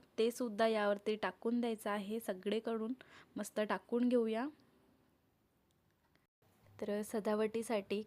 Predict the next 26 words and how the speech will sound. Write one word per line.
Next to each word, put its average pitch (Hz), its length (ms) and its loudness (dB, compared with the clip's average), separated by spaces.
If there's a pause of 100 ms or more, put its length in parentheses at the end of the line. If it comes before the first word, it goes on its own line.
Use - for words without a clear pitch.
काही 214 420 -4
ड्रायफ्रूटचे 208 800 -4
आपण 208 320 -2 (140)
तुकडे 208 260 -2
टाकून 202 380 -6
घेऊया 220 400 0
यावरती. 190 540 -4 (500)
काजू, 208 340 -2
बदाम, 202 400 0
किशमिशचे 202 840 -4 (260)
काप 202 220 -2 (100)
मी 208 200 -2 (100)
टाकत 196 380 -4
आहे. 226 300 -2 (880)
मस्त 220 260 -12
दोन्ही 214 500 0
याच्यावर 220 300 -2
टाकून 220 460 -6
घेऊया. 226 360 0 (1120)
तर 226 300 2
रसमलाई 226 500 2
रेडी 220 260 4
झालेली 233 380 2
आहे. 233 340 0
असंच 233 340 0
आता 233 240 0